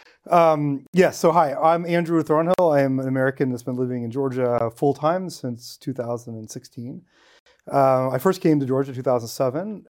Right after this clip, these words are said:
Uh, I mo-, mainly focus on fintech. So I, when I first came in two thousand seven, I was helping a bank, uh, one of the bigger banks here, get involved in online, uh, merchant card, uh,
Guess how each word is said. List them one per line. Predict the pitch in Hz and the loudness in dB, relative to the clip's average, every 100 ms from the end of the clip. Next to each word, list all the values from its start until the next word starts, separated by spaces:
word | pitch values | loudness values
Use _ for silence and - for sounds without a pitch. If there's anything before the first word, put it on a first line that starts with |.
| - | -6
Uh, | 123 123 123 | -4 -2 -2
I | 131 | -2
mo-, | 131 147 | 0 0
mainly | 147 143 147 139 | 0 0 0 -2
focus | 135 123 123 | -4 -6 -8
on | 117 110 | -10 -10
fintech. | 120 123 139 139 _ _ _ _ _ - - | -10 -8 -8 -10 _ _ _ _ _ -20 -6
So | 131 123 | 0 2
I, | 131 135 131 127 | 2 2 2 -2
when | 131 127 | -2 -4
I | |
first | 123 131 | -2 -4
came | - 127 120 | -4 -6 -6
in | 113 | -6
two | 120 | -8
thousand | 117 | -6
seven, | - 160 131 | -4 -4 -6
I | |
was | 110 | -10
helping | - 123 120 | -12 -12 -14
a | 110 | -12
bank, | 123 120 123 _ _ - | -12 -12 -16 _ _ -18
uh, | 110 107 | -16 -14
one | 123 - | -14 -12
of | |
the | 113 | -14
bigger | 117 110 | -14 -14
banks | 113 107 | -16 -16
here, | - 151 151 _ _ _ _ - | -16 -16 -16 _ _ _ _ -4
get | 135 131 | -2 0
involved | 123 120 123 123 117 | -2 -2 0 -2 -4
in | 117 120 | -8 -6
online, | 123 120 117 117 113 113 120 | -6 -6 -6 -8 -10 -12 -14
uh, | 117 110 110 113 | -12 -12 -10 -6
merchant | 143 147 127 | -6 -6 -14
card, | 117 104 110 _ - | -14 -16 -18 _ -20
uh, | 110 107 | -20 -20